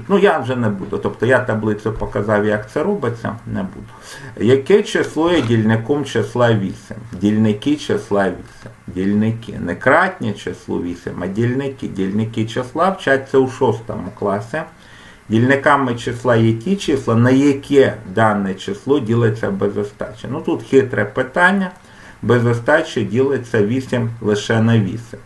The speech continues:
Тобто вісім є дільником самого себе, до речі кажучи. А от що таке просте число, яке число є простим?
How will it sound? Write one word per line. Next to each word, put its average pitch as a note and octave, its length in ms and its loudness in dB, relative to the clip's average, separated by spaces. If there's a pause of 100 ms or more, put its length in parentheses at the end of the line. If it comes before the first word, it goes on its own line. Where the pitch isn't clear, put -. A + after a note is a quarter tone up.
(540)
Тобто G2+ 320 2
вісім C3+ 460 0
є A2+ 80 4
дільником G#2 640 -2
самого G#2+ 400 -2
себе, - 440 -6
до D2+ 100 -6
речі G2+ 320 -6 (120)
кажучи. - 420 -18 (1000)
А A#2 100 4
от D3 200 2
що F3+ 200 -2
таке E3+ 380 2
просте E3 600 0
число, C3+ 420 0
яке A2+ 300 2
число D3 420 0
є C#3 160 6
простим? - 600 -2